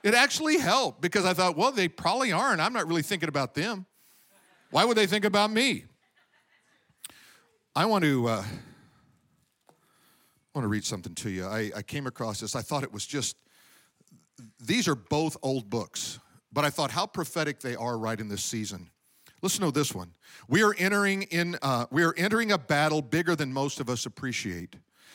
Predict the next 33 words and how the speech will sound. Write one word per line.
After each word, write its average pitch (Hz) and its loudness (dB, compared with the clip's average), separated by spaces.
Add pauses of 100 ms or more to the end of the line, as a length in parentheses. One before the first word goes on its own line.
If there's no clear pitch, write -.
(160)
Something 220 2
is 247 2
emerging 165 2
in 147 -2
the 143 -2
earth 143 2
that 135 0
seeks - -2
to 139 0
rob 151 2
nations 156 -2
of 127 -2
their 127 0
ability 110 -2 (240)
to 151 0
stand 190 0
up 190 2
in 143 -2
freedom 170 -2
of 117 -2
the 127 -2
unique 127 -2
autonomy 120 -4 (240)
and 120 -4
reveal 131 2
the 135 0
glory 131 0
of 107 -6
God 127 0
has 110 -4
deposited 107 -8
in 107 -12
them. 87 -16